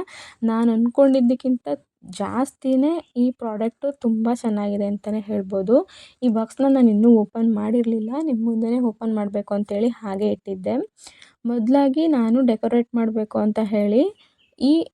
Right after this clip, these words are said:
ಪಾಟ್‌ಗಳನ್ನ ಬುಕ್ ಮಾಡಿದ್ದೆ. ಈ, ಈ ಬಾಕ್ಸ್‌ನಲ್ಲಿ ಟೋಟಲ್ ಆಗಿ ಎಂಟು ಪಾಟ್‌ಗಳಿವೆ. ಒಂದೊಂದು ಡಿಫ್ರೆಂಟ್ ಆಗಿದೆ, ತುಂಬಾ ಯೂನಿಕ್ ಆಗಿ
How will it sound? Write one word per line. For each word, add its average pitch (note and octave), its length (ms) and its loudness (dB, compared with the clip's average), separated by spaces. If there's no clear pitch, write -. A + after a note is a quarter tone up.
ಪಾಟ್‌ಗಳನ್ನ A#3 640 -2
ಬುಕ್ A3 300 2
ಮಾಡಿದ್ದೆ. G3+ 600 0
ಈ, C#4 280 2
ಈ C#4 180 -2
ಬಾಕ್ಸ್‌ನಲ್ಲಿ B3 640 4
ಟೋಟಲ್ A#3 380 2
ಆಗಿ B3 460 2
ಎಂಟು G#3+ 300 2
ಪಾಟ್‌ಗಳಿವೆ. G#3+ 760 -2
ಒಂದೊಂದು C#4 500 6
ಡಿಫ್ರೆಂಟ್ A#3+ 440 4
ಆಗಿದೆ, A3 760 4
ತುಂಬಾ A#3+ 300 6
ಯೂನಿಕ್ A#3 540 4
ಆಗಿ A#3+ 580 0